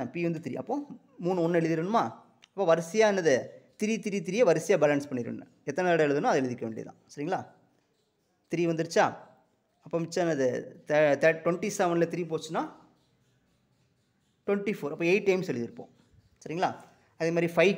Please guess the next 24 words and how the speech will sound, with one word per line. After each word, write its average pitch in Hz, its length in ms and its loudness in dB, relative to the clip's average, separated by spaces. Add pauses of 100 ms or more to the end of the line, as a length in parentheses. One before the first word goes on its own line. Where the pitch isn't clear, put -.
கியூப். - 180 -2 (340)
இதெல்லாம் 196 220 4
முக்கியமான 185 360 0
class 151 240 2
equations. 127 420 -14 (280)
five 170 240 -4
cube 175 160 -8 (100)
பாருங்க. 165 240 0 (1900)
So, - 140 -20
இது 165 120 -4
வந்து 175 180 -2
non-abelian 175 540 2
group 165 200 -8
of 147 140 -4
order 175 140 2 (580)
P 208 100 -6 (200)
cube, 139 180 -14 (260)
சரிங்களா? 147 280 -2 (240)
ஃபைவ் 170 260 2
கியூப். 131 180 -6 (360)
இப்போ - 160 -6
என்ன 170 120 4
எழுதணும்? 196 300 4 (840)
இப்போ - 120 -4